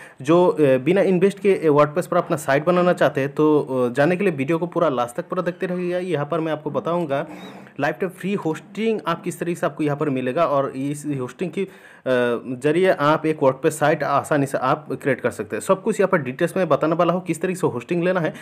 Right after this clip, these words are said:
तो साइट कौन सा है, चलिए फटाफट से मैं आपको दिखा देता हूँ। तो दोस्तों, अ, साइट का लिंक आपको डिस्क्रिप्शन में मिल जाएगा। साइट का नाम है होस्ट-, hosting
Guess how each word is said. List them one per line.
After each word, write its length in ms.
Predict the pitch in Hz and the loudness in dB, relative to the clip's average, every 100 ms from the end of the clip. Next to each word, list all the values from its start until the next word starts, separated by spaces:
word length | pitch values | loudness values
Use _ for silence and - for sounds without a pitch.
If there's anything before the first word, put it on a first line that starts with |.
| - - | -18 -4
तो 80 | 135 | -2
साइट 320 | 131 143 180 | 0 0 0
कौन 200 | 175 196 | 0 -2
सा 120 | 185 | 0
है, 400 | 190 202 202 156 | -2 -2 -4 -4
चलिए 260 | 127 151 165 | -2 0 0
फटाफट 300 | 165 143 151 | 0 -2 -2
से 120 | 147 | 0
मैं 120 | 160 | 0
आपको 180 | 151 151 | 0 0
दिखा 200 | 156 160 | 0 0
देता 200 | 180 175 | 0 0
हूँ। 240 | 131 208 - _ _ _ _ _ _ _ _ - - _ _ _ - | -2 -4 -10 _ _ _ _ _ _ _ _ -20 -20 _ _ _ -6
तो 80 | 175 | -2
दोस्तों, 500 | 190 - 226 - 143 | 0 2 2 2 4
अ, 160 | 147 | 4
साइट 320 | 147 160 175 | 2 0 0
का 80 | 208 | 2
लिंक 200 | 202 202 | 2 2
आपको 180 | 196 - | 0 -2
डिस्क्रिप्शन 360 | 156 - - 190 | -4 -4 -2 0
में 60 | |
मिल 140 | 185 190 | 2 2
जाएगा। 200 | 175 175 | 2 0
साइट 280 | 160 143 | -2 -4
का 100 | 147 | -2
नाम 180 | 175 170 | -4 -2
है 180 | 165 165 | -4 -4
होस्ट-, 360 | 123 131 - 135 | -6 -6 -8 -8
hosting 320 | 135 185 | -6 -6